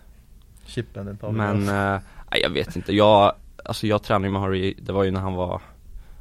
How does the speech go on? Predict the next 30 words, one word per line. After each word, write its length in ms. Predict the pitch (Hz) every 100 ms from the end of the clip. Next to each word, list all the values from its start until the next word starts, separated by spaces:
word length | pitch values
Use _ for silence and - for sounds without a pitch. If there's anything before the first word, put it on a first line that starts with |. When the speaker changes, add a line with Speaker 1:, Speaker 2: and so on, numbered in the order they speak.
| -
Speaker 2:
verkligen 300 | 95 - 95
på 120 | 98
väg 120 | 90 92
neråt. 600 | 90 87 87 - - - - - - - - - 117
Speaker 1:
Okej. 200 | 98 -
Speaker 2:
Men 180 | 85 87
han 120 | 85
var 80 | 85
ju 60 |
vass 240 | 71 - -
ändå, 240 | - - -
men, 220 | - 50
eh, 180 | - 226 208
<laughs> 160 | -
ni, 420 | - 107 113 113 -
ni 120 | 120
var 120 | 113
ju 100 | 110
lite 500 | 107 95 - 82 -
olika 400 | - - - -
spelartyper, 540 | - - - - - -
det 60 |
var 120 | - -
ni 100 | -
ändå. 180 | - - - - -
Speaker 1:
Henry 240 | - 113 117
var 120 | 101
min 200 | 98 98 -
absoluta 840 | 113 - - - 101 101 - 92
favorit. 560 | 92 95 98 - -